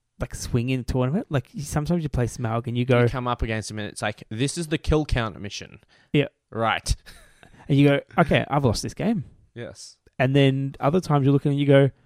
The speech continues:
Speaker 1: "This is trivially easy." I played Smaug in a domination at a tournament,
Speaker 2: Yep.
Speaker 1: and it was easy. I just
Speaker 2: Mm-hmm.
Speaker 1: threw wave after wave of my models at him,
Speaker 2: Yes.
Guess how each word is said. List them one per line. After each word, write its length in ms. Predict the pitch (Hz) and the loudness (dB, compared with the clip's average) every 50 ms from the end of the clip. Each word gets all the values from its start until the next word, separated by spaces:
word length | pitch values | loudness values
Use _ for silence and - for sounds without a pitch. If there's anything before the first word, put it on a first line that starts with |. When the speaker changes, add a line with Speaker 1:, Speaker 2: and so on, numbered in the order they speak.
| _ _ _ _ _ _ _ - | _ _ _ _ _ _ _ -6
Speaker 1:
"This 140 | - - 110 | -6 -4 -4
is 80 | 110 | -6
trivially 440 | - - - 123 123 139 151 170 185 226 | -6 -4 -2 0 2 2 2 2 2 2
easy." 240 | 240 190 139 131 - - - - - - _ - | 0 0 -2 -4 -6 -8 -20 -20 -20 -10 _ 0
I 140 | 156 170 160 | 2 2 4
played 260 | - 170 165 160 139 | 4 4 4 4 2
Smaug 580 | - - 131 131 131 131 127 127 123 123 123 - - | 2 0 2 2 4 4 4 4 2 2 -2 -6 -4
in 140 | - 123 117 | -2 0 0
a 200 | 120 131 135 - _ _ - | 0 0 -2 -6 _ _ -2
domination 680 | - 127 120 123 117 117 117 107 - - 131 123 - - _ _ - | 0 0 2 2 2 0 0 0 -2 -4 -6 -6 -6 -10 _ _ -12
at 80 | - 123 | -8 -8
a 40 | 123 | -8
tournament, 480 | - - 113 110 107 107 104 107 - - | -4 -4 -2 -2 -2 -4 -6 -8 -8 -8
Speaker 2:
Yep. 240 | 113 107 120 - _ _ _ - | -8 -8 -8 -8 _ _ _ -6
Speaker 1:
and 160 | 123 120 127 | -6 -4 -4
it 60 | 127 | 0
was 340 | 135 127 123 113 113 - - _ _ - | 2 4 4 2 2 -4 -16 _ _ -10
easy. 380 | - 120 110 104 - 113 110 - _ _ _ | -8 -8 -8 -8 -10 -12 -14 -16 _ _ _
I 100 | - 123 123 | -4 -4 -4
just 180 | 120 120 117 | -4 -6 -6
Speaker 2:
Mm-hmm. 60 | - - | -2 2
Speaker 1:
threw 160 | 139 135 127 | 4 6 6
wave 300 | 120 123 120 135 143 135 | 6 6 4 4 6 6
after 240 | 139 127 - - 151 | 4 4 4 2 2
wave 160 | 135 131 131 123 | 4 4 4 4
of 60 | 127 131 | 2 2
my 80 | 131 127 | 0 2
models 340 | 127 123 123 127 131 113 113 | 2 2 4 4 4 2 2
at 120 | 107 107 | 2 2
him, 120 | 123 120 123 | 2 2 0
Speaker 2:
Yes. 360 | 92 82 - - - - | -2 -6 -8 -12 -14 -14